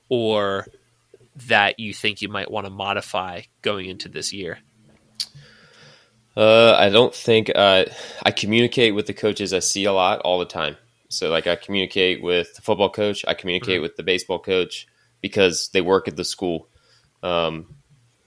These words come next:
Speaker 2: to, to, uh, caveat that, I also work with a bunch of their kids, uh, where I don't,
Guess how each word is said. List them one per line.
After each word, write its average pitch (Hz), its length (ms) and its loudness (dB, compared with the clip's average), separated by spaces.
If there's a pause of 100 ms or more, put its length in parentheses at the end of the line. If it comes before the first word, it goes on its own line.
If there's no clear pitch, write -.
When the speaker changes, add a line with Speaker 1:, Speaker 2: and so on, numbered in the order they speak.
(480)
Speaker 2:
to, 90 160 -6 (320)
to, 85 540 -4 (240)
uh, - 380 -6 (920)
caveat 101 600 6
that, 80 340 2 (560)
I 98 120 8
also 95 320 6
work 90 580 2
with 92 140 -2
a 80 60 2
bunch 95 400 2
of 78 100 -4
their 80 140 -2
kids, - 540 0 (260)
uh, 78 280 0
where 82 200 0
I 82 100 4
don't, 92 400 0